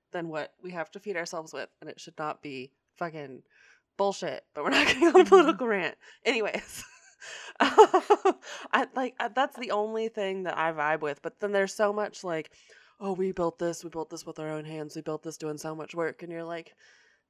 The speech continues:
Speaker 1: "Did you? You guys just make more work for yourselves as well
Speaker 2: Yeah.
Speaker 1: as not actually,
Speaker 2: Yeah.
Speaker 1: like, completing any projects ever." I don't know. <laughs>
Speaker 2: Probably, and it,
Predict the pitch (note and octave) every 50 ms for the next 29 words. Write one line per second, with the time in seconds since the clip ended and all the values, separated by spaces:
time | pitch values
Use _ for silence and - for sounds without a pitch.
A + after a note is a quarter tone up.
0 | _ _ - G#3+ B3 B3+ C4 C#4 C#4 C4 C#4+ C4+ - _ _ _ - A#3+ A#3 -
1 | C4 B3+ A#3+ B3 B3 A#3 - A3+ A3 G#3+ G#3 - F#3+ F#3 F3+ F#3 F#3 F3 E3+ -
2 | - F3 E3 E3 D#3+ - D#3+ C#3+ B2+ C3 E3 - - - _ _ _ _ _ -
3 | F#3 E3+ E3+ E3+ D3 G2 - - - - F#3 _ - D#3+ F3 E3+ F3+ E3 D3+ -
4 | A#2+ D3+ D#3 - - - F3 F3 E3 D#3 C#3 - - - D#3+ - - G#3 G#3+ F#3+
5 | F3+ F3 E3+ D#3 - E3+ D#3 D#3 C#3 C#3 C3+ C3+ - - B2 C#3 C3+ C#3 B2+ A2+
6 | C3 C#3 _ - - - _ _ _ _ _ - D#3 D3 C#3+ C#3+ _ _ _ _
7 | _ _ _ _ - - - - E4 D#4+ - - - - - - - - A3+ A3
8 | A#3 B3 B3+ A3 B3 A#3 A3 G#3 - C#3 F#3 F#3 F#3+ F#3 - - - F#3 F3